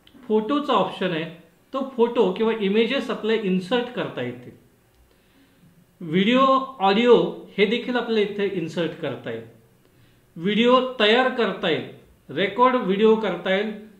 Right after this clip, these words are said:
Record audio करता येईल. त्याचप्रमाणे आपल्याला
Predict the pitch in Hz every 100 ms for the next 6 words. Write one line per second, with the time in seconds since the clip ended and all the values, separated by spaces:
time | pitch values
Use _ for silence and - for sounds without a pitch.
0 | _ _ _ _ _ _ _ - 175 165
1 | 196 208 202 165 170 214 214 190 151 170
2 | 143 131 - - _ _ _ _ _ _
3 | _ _ _ _ 220 226 233 226 214 233
4 | 247 208 190 226 220 190 151